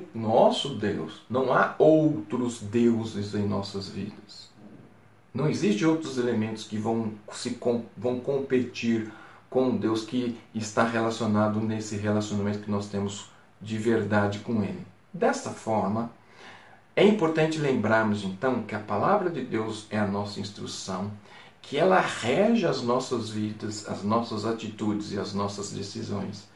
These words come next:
Deus é o nosso Deus, um Deus zeloso, cuidadoso, misericordioso, um Deus do qual nós adoramos, respeitamos e cultuamos.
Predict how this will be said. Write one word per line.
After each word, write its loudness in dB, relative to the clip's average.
Deus 6
é 6
o 4
nosso 2
Deus, 0
um -2
Deus 4
zeloso, 2
cuidadoso, -2
misericordioso, -4
um -4
Deus 12
do 2
qual 4
nós 0
adoramos, 4
respeitamos -4
e -4
cultuamos. -2